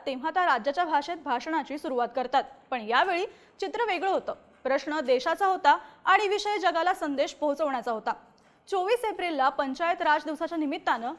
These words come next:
बिहारच्या झंझापूरमध्ये एका कार्यक्रमाचं आयोजन केलं होतं. तेरा हजार चारशे ऐंशी कोटी विकास कामांचं या दौऱ्याच्या निमित्तानं उद्घाटन झालं. त्यानिमित्तानं मोदी म्हणाले, "ज्यांनी हा हल्ला केला, त्या दहशतवाद्यांना आणि हल्ल्याचा कट रचणाऱ्यांना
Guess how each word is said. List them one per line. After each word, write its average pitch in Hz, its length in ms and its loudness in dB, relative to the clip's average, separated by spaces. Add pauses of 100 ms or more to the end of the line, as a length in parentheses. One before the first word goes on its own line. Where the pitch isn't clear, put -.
बिहारच्या 339 460 -2
झंझापूरमध्ये 285 720 -2
एका 370 300 -2
कार्यक्रमाचं 339 760 0
आयोजन 269 340 0
केलं 240 200 -4
होतं. 214 180 -8 (540)
तेरा 370 360 4
हजार 320 260 2
चारशे 302 460 0
ऐंशी 269 280 -4
कोटी 359 260 -4
विकास 302 320 -2
कामांचं 311 480 0 (260)
या 427 80 4
दौऱ्याच्या 370 420 2
निमित्तानं 330 480 -2
उद्घाटन 262 500 -4
झालं. 233 220 -2 (280)
त्यानिमित्तानं 302 640 2 (340)
मोदी 339 280 4
म्हणाले, 370 400 4 (280)
"ज्यांनी 381 300 2
हा 480 280 2
हल्ला 339 240 4
केला, 294 360 2
त्या 349 160 0
दहशतवाद्यांना 330 760 0
आणि 254 320 -2
हल्ल्याचा 277 460 -2
कट 285 300 -2
रचणाऱ्यांना 320 560 2